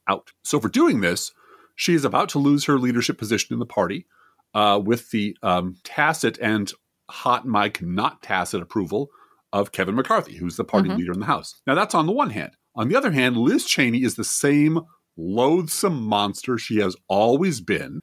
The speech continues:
Speaker 1: and frankly, seeing her Republican colleagues getting ready to make a barbecue out of her career because they're terrified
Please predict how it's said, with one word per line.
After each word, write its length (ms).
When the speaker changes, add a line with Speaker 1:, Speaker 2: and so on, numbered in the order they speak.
Speaker 1:
and 200
frankly, 440
seeing 340
her 140
Republican 420
colleagues 480
getting 200
ready 160
to 80
make 180
a 40
barbecue 720
out 100
of 60
her 100
career 520
because 380
they're 160
terrified 880